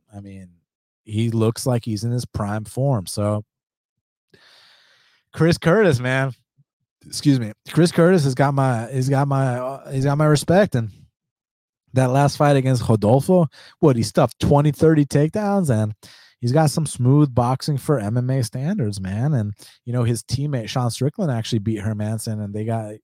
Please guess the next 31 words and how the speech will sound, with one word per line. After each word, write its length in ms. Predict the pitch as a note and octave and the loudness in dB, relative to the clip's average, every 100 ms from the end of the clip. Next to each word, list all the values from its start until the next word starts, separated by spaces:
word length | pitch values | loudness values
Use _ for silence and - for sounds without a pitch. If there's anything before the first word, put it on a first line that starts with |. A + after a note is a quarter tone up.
| _ | _
you 100 | D3 | -8
know, 140 | A2 | -4
similar, 480 | B2+ - C#3+ C3 B2+ | -2 -2 -2 0 0
somewhat 360 | C3 D3+ C#3 B2+ | -2 -6 -6 -6
similar 380 | - A#2+ B2+ B2+ | -4 -4 -2 -4
styles, 640 | - G#2+ A2+ A2+ C3 C3+ | -4 -4 -2 0 0 0
and 160 | F#2 F#2+ - - - _ _ | -2 -8 -18 -20 -20 _ _
he's 120 | B2 | -4
got 200 | B2 A#2+ | -2 -2
the 160 | A2+ G#2+ | -2 -4
insight. 480 | A#2+ - A#2+ C#3+ | -4 -2 -2 -2
So 200 | - A2+ | -2 0
there's 220 | A2 A2+ G#2+ | 2 0 0
that. 340 | G#2 B2+ C#3+ | -2 -2 -2
But 220 | G#2+ G#2 - _ _ _ _ _ _ _ _ _ _ _ _ _ _ _ _ _ _ | -4 -6 -10 _ _ _ _ _ _ _ _ _ _ _ _ _ _ _ _ _ _
<sighs> 0 | |
I've 420 | - - - C#3 | -8 -8 -4 -2
just 180 | D3+ F#3 | 0 0
been, 120 | F#3+ | 0
like, 160 | F#3 D3 | 0 0
waiting 400 | A#2 A#2+ F#3+ F3+ | -2 0 0 -2
for 140 | D3 | -2
this 180 | C#3 A#2 | -2 -2
time 480 | - A#2 D#3 E3+ C3 | -2 -2 -2 -2 0
where 580 | B2 A2+ G#2+ G2+ G2+ - _ _ _ _ _ _ _ | 2 2 2 -2 -6 -10 _ _ _ _ _ _ _
the 80 | A#2+ | -6
fact 380 | - C#3 C#3 - | 0 0 2 0
that 120 | B2 | 0
he's 220 | A#2+ A#2 | 0 -2
a 60 | G#2+ | -2
welterweight, 840 | G#2+ G#2 G2+ G#2+ G2+ G2 F#2+ | -4 -4 -6 -6 -6 -6 -8